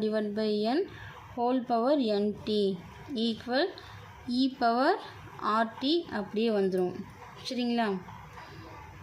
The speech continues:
இப்போ இந்த ஸ்டெப் நம்ம கண்டுபிடிச்சு வச்சிருக்கோம். ஆ, இப்போ இதை முக்கியமா, இதை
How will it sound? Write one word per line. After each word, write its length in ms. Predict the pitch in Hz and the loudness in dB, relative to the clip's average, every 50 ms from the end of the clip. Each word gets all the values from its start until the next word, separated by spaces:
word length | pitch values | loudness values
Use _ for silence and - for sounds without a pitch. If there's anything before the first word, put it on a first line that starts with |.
| - - - - - - - - - - - - - - - - - - - - - - - - - - 262 | -16 -18 -18 -18 -18 -18 -18 -18 -18 -18 -18 -18 -18 -20 -20 -20 -20 -20 -18 -18 -18 -18 -18 -14 -6 -4 -4
இப்போ 160 | 240 - 294 359 - - - - - 247 | 0 2 2 2 2 0 -10 -6 -2 2
இந்த 120 | 254 269 269 233 | 4 4 4 2
ஸ்டெப் 320 | - 247 247 247 285 285 | 4 2 2 6 6 6
நம்ம 120 | 269 254 240 | 6 6 6
கண்டுபிடிச்சு 300 | 233 233 220 226 240 226 | 4 2 2 2 0 0
வச்சிருக்கோம். 420 | 202 - 220 208 - 269 320 427 - - - - - - - - - - - - - - - - - - | 0 0 -4 -2 0 2 2 2 2 -2 -10 -14 -14 -14 -14 -16 -16 -16 -16 -16 -16 -16 -14 -6 0 4
ஆ, 20 | 247 247 - - - - - - - - - - - - - 226 | 4 4 4 2 -6 -16 -16 -18 -18 -18 -18 -18 -14 -10 -8 -8
இப்போ 140 | - - 262 262 | -2 0 2 4
இதை 120 | 247 254 247 247 | 6 6 6 6
முக்கியமா, 280 | 247 240 262 277 269 247 | 4 4 4 4 4 6
இதை 100 | 240 247 | 6 4